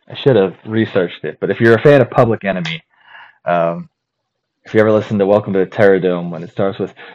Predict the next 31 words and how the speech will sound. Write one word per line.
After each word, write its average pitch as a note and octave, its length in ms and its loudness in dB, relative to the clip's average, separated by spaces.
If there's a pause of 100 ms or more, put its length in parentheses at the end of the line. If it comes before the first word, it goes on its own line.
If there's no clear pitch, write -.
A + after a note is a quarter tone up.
"Brothers A3 420 8
and G3+ 220 6
sisters," F3+ 880 6 (400)
uh, F#2 160 6
that's B2 320 6 (100)
this, A#2 260 4 (380)
this G#2 200 -2
thing A2 220 4
that F#2+ 100 2
Isaac F#2 300 2
Hayes F#2 320 -4
played. D2+ 340 -8 (420)
And, F#2 180 -2
um, E2+ 360 -2 (560)
he's, C3+ 240 0 (460)
stage D#3+ 360 6
presence G2+ 440 2
is F2 120 -8
amazing. E2+ 480 -4
You E2+ 80 -8
know, E2+ 60 -4
he E2+ 60 -6
comes F#2+ 220 -4
out F#2+ 120 2
in, F#2 60 -8
like, F2+ 140 -12
this - 220 -14
giant G2 440 -2
cape. F#2+ 400 -2 (460)
It's - 260 -10
rad. F2+ 400 -2